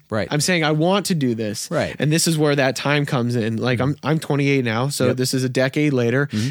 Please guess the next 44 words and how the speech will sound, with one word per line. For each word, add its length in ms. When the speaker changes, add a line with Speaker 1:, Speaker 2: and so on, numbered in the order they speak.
Speaker 2:
where 380
I 120
probably 480
didn't 400
really 440
start 800
truthfully 1120
doing 560
this 300
until 360
I 60
was 260
maybe 520
twenty-four, 640
twenty-five 600
years 220
old. 280
Speaker 1:
Mm-hmm. 200
Speaker 2:
So 120
it 60
took 200
me 100
from, 200
like, 220
eighteen 440
to 80
twenty-five 720
to 200
live 500
by 180
that 180
motto 400
of, 80
like, 240
"Yo, 300
I 100
don't 180
really 240
care 300
what 180
people 360
say." 540
Speaker 1:
Yep. 280
Speaker 2:
Like, 360